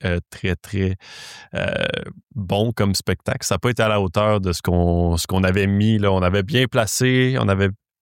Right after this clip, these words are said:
bien mis la table pour ce duel-là. On s'attendait à quelque chose de, de divertissant au moins.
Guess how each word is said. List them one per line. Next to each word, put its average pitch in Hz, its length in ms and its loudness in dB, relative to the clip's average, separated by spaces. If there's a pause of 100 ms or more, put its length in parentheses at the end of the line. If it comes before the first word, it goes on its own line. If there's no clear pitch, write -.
bien 120 200 2
mis 123 140 0
la 120 140 2
table 123 400 0
pour 107 140 -6
ce - 120 -2
duel-là. 101 520 2
On 110 120 2
s'attendait 95 400 0
à 104 60 2
quelque - 180 -4
chose 101 280 0
de, 92 220 2 (640)
de 107 100 0
divertissant 127 840 2
au 107 40 4
moins. 107 260 0